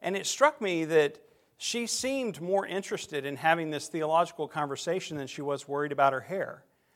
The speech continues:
And that impressed me. Um, and I stood there kind of thinking that, impressed.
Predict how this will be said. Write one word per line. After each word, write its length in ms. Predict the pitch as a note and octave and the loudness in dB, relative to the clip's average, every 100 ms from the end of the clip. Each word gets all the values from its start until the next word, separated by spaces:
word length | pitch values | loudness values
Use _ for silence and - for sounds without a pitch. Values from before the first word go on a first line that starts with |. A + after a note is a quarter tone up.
| _ - | _ -6
And 160 | D#3+ F#3+ | 2 6
that 160 | G#3 | 8
impressed 540 | A3+ - D4+ A#3+ - C3 | 6 0 -2 -2 -6 -12
me. 240 | G#2 - _ _ _ _ _ _ - - - _ _ - | -16 -18 _ _ _ _ _ _ -20 -20 -20 _ _ 4
Um, 540 | D#3 D3+ D3 D3 D#3 - _ _ _ F#3 | 6 6 2 -4 -12 -18 _ _ _ 2
and 120 | G3 | 4
I 100 | G3 | 4
stood 300 | - D4+ G#3 | 2 0 4
there 220 | D#3 C3+ | 4 4
kind 180 | - F3+ | 4 2
of 120 | E3+ | 0
thinking 400 | A#3+ B3 F#3+ C#3+ | -4 -4 -4 -2
that, 280 | B2 A2 - | 0 0 -4
impressed. 720 | C#3 - F#3+ B2 - - - | -8 0 4 2 0 -16 -18